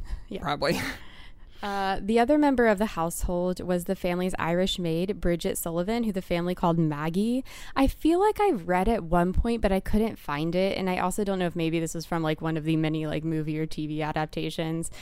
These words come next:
Speaker 1: You know, being, uh, a queer, like, a sapphic, um, I'm, like,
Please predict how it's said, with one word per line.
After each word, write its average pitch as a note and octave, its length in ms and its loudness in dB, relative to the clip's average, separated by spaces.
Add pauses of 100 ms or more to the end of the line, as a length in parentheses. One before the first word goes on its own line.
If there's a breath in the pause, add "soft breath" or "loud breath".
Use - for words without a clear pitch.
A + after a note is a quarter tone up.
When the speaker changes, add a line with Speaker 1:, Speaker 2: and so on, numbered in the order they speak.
(240 loud breath)
Speaker 1:
You C4 100 4
know, B3+ 180 6
being, B3 500 4 (1800)
uh, F3+ 600 2 (1080)
a F#3 160 2
queer, F#3 640 6 (560)
like, F#3+ 140 -4
a F3 40 0
sapphic, - 800 -2 (220)
um, F#3+ 480 -2 (640 loud breath)
I'm, G3+ 220 6
like, F#3+ 340 0